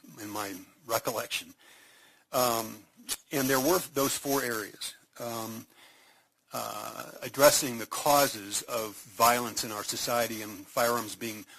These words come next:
one of the instruments used. But how do we reduce ri-, risks of violence generally? And then what does it mean in terms of firearms? Number one. Number two,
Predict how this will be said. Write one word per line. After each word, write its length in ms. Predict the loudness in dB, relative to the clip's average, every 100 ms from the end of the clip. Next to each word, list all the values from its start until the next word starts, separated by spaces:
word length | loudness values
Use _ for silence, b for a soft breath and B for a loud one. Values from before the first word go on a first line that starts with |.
| B -2
one 180 | 0 0
of 100 | -2
the 140 | -4
instruments 520 | -2 -2 -4 -6 -8
used. 340 | -4 -4 -6 -10
But 100 | -8
how 180 | -4
do 80 | -4
we 160 | -4 -6
reduce 540 | -6 -2 0 0 -4 -8 -8
ri-, 160 | -8 -6
risks 400 | -4 0 0 -2
of 80 | -6
violence 460 | -4 -4 -4 -10 -14 -10
generally? 580 | 0 2 2 0 -8 -14 B B B -12
And 160 | -2
then 180 | 0 4
what 120 | 2
does 140 | 2 -6
it 100 | -8
mean 220 | -10 -10
in 80 | -12
terms 240 | -12 -14
of 60 | -14
firearms? 560 | -14 -14 -14 -16 -16 -18 b b b b b b b b -6
Number 160 | -2
one. 200 | -2 -2
Number 180 | -4 -6
two, 500 | -4 0 0 -2